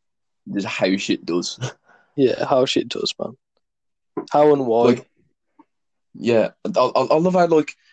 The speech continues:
Speaker 1: fucking biology is what shit does. Chemistry is sort
Speaker 2: What
Speaker 1: of, to an
Speaker 2: makes up
Speaker 1: extent,
Speaker 2: shit.
Speaker 1: how shit does. And then
Speaker 2: Yeah.
Speaker 1: phy-, like, why shit does. It's just perfect science.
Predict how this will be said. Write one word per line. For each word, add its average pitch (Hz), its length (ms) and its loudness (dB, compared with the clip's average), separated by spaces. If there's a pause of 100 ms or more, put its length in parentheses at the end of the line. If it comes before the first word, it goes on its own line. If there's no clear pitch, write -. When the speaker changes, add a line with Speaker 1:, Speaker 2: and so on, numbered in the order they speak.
(140)
Speaker 1:
fucking 139 400 0 (160)
biology 127 880 0
is 107 220 -16
what 127 240 2
shit - 280 -6
does. 92 360 -12 (200)
Chemistry 139 800 0
is 110 360 0 (420)
sort 143 540 4
Speaker 2:
What 135 60 2
Speaker 1:
of, 135 40 2
to 135 60 4
an 131 60 8
Speaker 2:
makes 117 100 4
up - 60 -2
Speaker 1:
extent, 120 280 2
Speaker 2:
shit. 110 140 2
Speaker 1:
how 117 120 0
shit 113 540 -2
does. 95 340 -8 (400)
And 117 160 2
then 117 120 4
Speaker 2:
Yeah. 113 100 -2
Speaker 1:
phy-, 117 400 -2 (300)
like, 107 160 0
why 98 300 -4
shit - 280 -6
does. 98 260 -6 (560)
It's - 520 -4
just 123 240 -10
perfect 107 440 -2
science. 104 380 -4